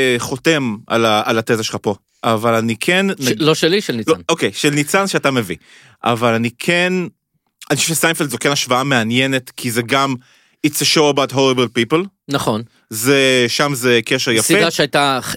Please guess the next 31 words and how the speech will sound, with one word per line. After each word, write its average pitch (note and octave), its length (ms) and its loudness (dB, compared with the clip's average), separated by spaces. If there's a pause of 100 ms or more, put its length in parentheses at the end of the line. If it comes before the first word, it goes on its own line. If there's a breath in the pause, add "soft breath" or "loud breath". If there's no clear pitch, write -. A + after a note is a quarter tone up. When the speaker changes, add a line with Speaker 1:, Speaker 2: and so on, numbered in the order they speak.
(240)
Speaker 2:
הטביעה D#3+ 320 0
חותמה, D3+ 440 -2
ואנחנו D#3 260 -2
נדבר C#3 320 0
על D#3 60 0
זה C3+ 100 -2
בספיישל E3+ 440 2
Speaker 1:
כן, G3 40 -2
Speaker 2:
סיכום. - 200 -2
Speaker 1:
רגע, F3 420 2 (120)
ו-, G#2+ 280 -10
אבל A#2 420 0
גם, G#3+ 420 2
למשל, A#2+ 340 -2
אני A#2 220 -2
חושב, D#3 180 -4
הדבר A#2 260 0
שהכי C#3+ 320 -4
ממחיש D3 560 -4 (500 soft breath)
את B2 140 -4
היכולת E3 760 0
של A#2+ 160 -2
יורשים A#2 420 0
לתת A2 220 -2
פרק D3+ 360 0
שלם B2+ 280 0
על A2+ 80 -2
כלום, G3 380 0 (420 soft breath)
זה A#2+ 140 -2
פרק D3 380 0
ה-, A2+ 420 2